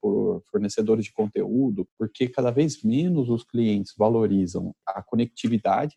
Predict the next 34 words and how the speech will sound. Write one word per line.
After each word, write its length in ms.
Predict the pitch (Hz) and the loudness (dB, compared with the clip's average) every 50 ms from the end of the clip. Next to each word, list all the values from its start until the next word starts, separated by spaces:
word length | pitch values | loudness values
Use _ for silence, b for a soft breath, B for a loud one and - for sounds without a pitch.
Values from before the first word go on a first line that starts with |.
| _ - | _ -8
Isso 300 | - - - - 117 101 | -8 -8 -6 -6 -4 -2
virou 180 | 110 110 113 | 0 2 4
uma 140 | 110 120 117 | 2 2 2
commodity. 720 | - - 123 110 98 90 92 110 127 135 151 147 - 165 | 0 0 0 0 0 0 0 2 2 0 -2 -4 -6 -10
O 60 | 165 - | -8 -4
cliente 500 | - 98 101 107 107 - 113 104 98 98 - | 0 2 2 2 2 0 0 -2 -2 -2 -2
considera 580 | - 110 101 - - 101 95 104 107 110 107 | -2 -2 0 0 0 2 4 6 6 6 4
que 400 | 104 - - 107 101 98 95 - - - | 2 -2 -2 0 0 0 0 -2 -4 -4
ele, 320 | - - - 98 92 85 - - | -6 -4 -4 -4 -4 -6 -8 -8
a 140 | - 95 98 | -6 -6 -6
conectividade 800 | 95 - - 98 101 101 - - 101 101 98 110 107 107 - 104 | -6 -6 -6 -6 -6 -6 -6 -6 -6 -4 -2 0 0 0 0 -2
em 40 | 101 | -4
si 160 | - - 110 | -4 -2 -2
não 160 | 101 101 - | -2 -2 -2
tem 160 | - - 107 | -2 -2 0
valor, 380 | 107 113 120 123 120 117 135 147 | 0 2 2 2 2 0 0 0
mas 180 | 160 156 147 | -2 -4 -4
ele 140 | 156 156 156 | -4 -4 -4
vê 160 | 127 120 127 | -2 -2 -2
valor 340 | 131 143 131 120 117 123 127 | -2 -2 -4 -4 -4 -4 -4
nos 140 | 139 143 - | -6 -8 -6
serviços 520 | - 143 131 104 104 127 165 185 180 - | -6 -6 -6 -4 -2 0 0 0 -2 -6
que 40 | - | -10
são 160 | - 170 165 | -12 -10 -8
providos 440 | - 160 151 127 113 117 131 135 - | -4 -2 -2 0 2 0 0 0 -4
sobre 220 | - 131 131 135 135 | -6 -6 -6 -4 -6
essa 160 | - - - | -8 -10 -14
conectividade. 800 | - - 131 131 - _ 135 139 143 131 104 98 95 - - - _ | -12 -12 -12 -12 -10 _ -6 -6 -4 -2 -2 0 -2 -2 -4 -6 _
Serviços 480 | - 101 95 98 101 98 - - 95 | 0 2 2 2 0 -2 -2 -6 -6
de 80 | 101 101 | -6 -6
streaming, 880 | 101 - - - 113 117 127 139 135 127 117 104 101 95 90 90 92 - - | -6 -8 -10 -6 -2 0 0 2 2 2 0 0 -2 -2 -4 -6 -8 -10 -12
é, 260 | 87 90 90 - 90 - | -14 -14 -14 -10 -6 -4
redes 220 | - 101 - - | -4 -4 -6 -8
sociais, 920 | - 101 - - - 101 101 110 120 131 127 117 110 101 98 95 - - | -12 -12 -10 -6 -4 -2 0 2 2 2 2 2 2 0 0 -2 -4 -8